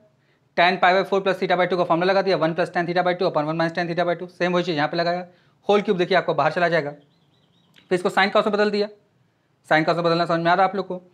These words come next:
फिर स्क्वायरिंग किया है, क्यूब को कंसीडर करके क्यूब स्क्वायरिंग किया है। ठीक है, क्यूब को हमने बाहर ही रखा है, देखिए ध्यान से, स्क्वायरिंग करने का फॉर्मूला आपको बता दिया गया था पहले भी, फिर यहाँ मैंने लिख दिया एक बार, ये वैल्यू आ गई हमारे पास।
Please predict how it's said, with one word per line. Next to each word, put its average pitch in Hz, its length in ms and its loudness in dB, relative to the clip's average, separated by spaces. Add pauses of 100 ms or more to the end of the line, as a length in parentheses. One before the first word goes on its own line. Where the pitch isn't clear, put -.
(580)
फिर 202 120 4
स्क्वायरिंग 202 380 2
किया 214 200 4
है, 226 100 4
क्यूब 226 260 -2
को 220 100 0
कंसीडर 202 340 2
करके 180 240 0
क्यूब 165 260 -4 (180)
स्क्वायरिंग 151 320 0
किया 131 140 -6
है। 127 60 -8
ठीक 196 140 -2
है, 254 100 2
क्यूब 220 240 -2
को 220 80 0
हमने 202 140 0
बाहर 175 200 4
ही 180 60 0
रखा 139 240 -6
है, 135 60 -10
देखिए 147 180 -4
ध्यान 127 160 -6
से, 160 140 -14 (640)
स्क्वायरिंग 208 360 2
करने 233 140 4
का 226 80 2
फॉर्मूला 202 240 4
आपको 196 120 2
बता 165 200 2
दिया 185 160 2
गया 190 120 2
था 185 100 0
पहले 170 260 2
भी, 208 120 0
फिर - 180 0
यहाँ 175 140 4
मैंने 180 180 2
लिख 180 140 -2
दिया 185 200 2
एक 180 80 -4
बार, 180 220 -4 (800)
ये 175 220 2
वैल्यू 190 300 4
आ 190 80 4
गई 180 120 0
हमारे 180 240 0
पास। 170 260 -10